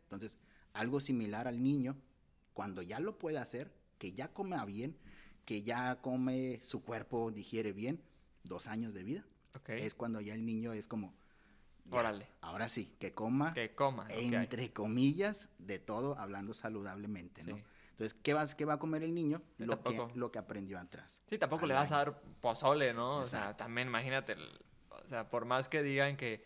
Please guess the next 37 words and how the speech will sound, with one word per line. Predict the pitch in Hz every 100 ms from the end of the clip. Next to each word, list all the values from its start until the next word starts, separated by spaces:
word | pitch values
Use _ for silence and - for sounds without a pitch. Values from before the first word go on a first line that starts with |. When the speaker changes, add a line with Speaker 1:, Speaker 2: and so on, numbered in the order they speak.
| - _
Speaker 2:
que | 127
ya | 117 113
puede | - 143 143
comer, | 131 120 120
o | 165
sea, | 123
también | 110 101 113
te, | 120
fregarte | 120 - 101 104 -
un | 131
pozole | 123 117 113 127
es |
como | - 98 - -
que | - - _ 117
es | 123
Speaker 1:
Ujú. |
Speaker 2:
muchísimo, | 160 262 135 127 160 127 113
muchísimo | 110 120 117 147 135
condimento | 120 107 110 -
para | 110 104
un | 107
niño, | 117 107 101
¿no? | 104 -
Speaker 1:
Exacto, | 127 - 139 139 - -
sí, | - 131 143
entonces | 135 117 127 131
ahí | 107 117
la | 127
recomendación | 127 131 113 107 104 127 120
es | 135 139 - _ - - -
cuiden | 135 135 139 139
a | 117
su | 104
pequeño | 104 127 131 147 160 156 - -
lo | 95 101
más | 101 107 143
posible | - 180 - 156 165